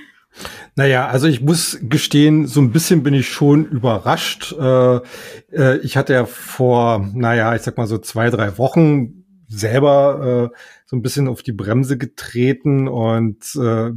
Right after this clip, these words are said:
bin ein bisschen mehr in Cash gegangen. Ja, jetzt guckt man natürlich auf den dax, beziehungsweise also auch auf die anderen Indizes und die sehen ja alle super aus. Und, äh, wir,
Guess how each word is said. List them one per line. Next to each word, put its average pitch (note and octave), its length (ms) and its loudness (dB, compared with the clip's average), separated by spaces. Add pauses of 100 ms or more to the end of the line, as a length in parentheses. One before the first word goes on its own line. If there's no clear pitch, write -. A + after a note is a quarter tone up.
(240)
bin A#2 160 0
ein G#2+ 140 -4
bisschen A#2+ 360 -4
mehr A2+ 260 0
in G#2 180 -8
Cash - 360 -4
gegangen. C#3 500 -2 (460)
Ja, B2+ 260 0
jetzt A#2 220 -4
guckt - 220 -10
man C#3+ 100 2
natürlich C3+ 500 -2
auf B2 140 -6
den A2+ 240 -6
dax, C3 240 -2
beziehungsweise B2 400 -6
also A2+ 240 -4
auch - 160 -8
auf G#2 120 -12
die A#2 120 -14
anderen C#3 300 -4
Indizes C3+ 640 -4
und A#2 140 -6
die A2+ 40 -8
sehen A#2 220 -2
ja A#2 80 -2
alle A2 200 -4
super A#2+ 360 -2
aus. C#3+ 320 -4 (400)
Und, A#2+ 680 0
äh, A2+ 320 -6
wir, A2+ 280 -2